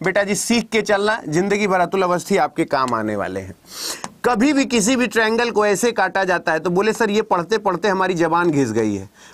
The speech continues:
हम इतना पढ़ चुके हैं कि ये हमको रट चुका है।" हमने कहा, "वाह रे मेरे लाल, अब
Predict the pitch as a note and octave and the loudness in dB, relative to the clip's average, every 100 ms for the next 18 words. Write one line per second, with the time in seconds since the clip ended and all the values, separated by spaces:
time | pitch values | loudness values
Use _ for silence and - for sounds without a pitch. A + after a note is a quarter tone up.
0 | - F3+ F#3 G#3+ A3+ A3 G3 A3 A3+ A3+ | -4 -2 0 0 0 0 -2 -2 -2 -2
1 | G3+ G#3 F#3 G3 G#3 G#3+ E3+ E3+ D3 C3+ | 0 0 0 0 0 0 -2 -2 0 0
2 | C3+ E3 F3+ F3 B2+ D3+ D3+ C3 C3 B2+ | 0 0 0 -2 0 0 0 0 0 2
3 | C3 D3 - - - F3+ | 2 0 -4 -12 -2 -2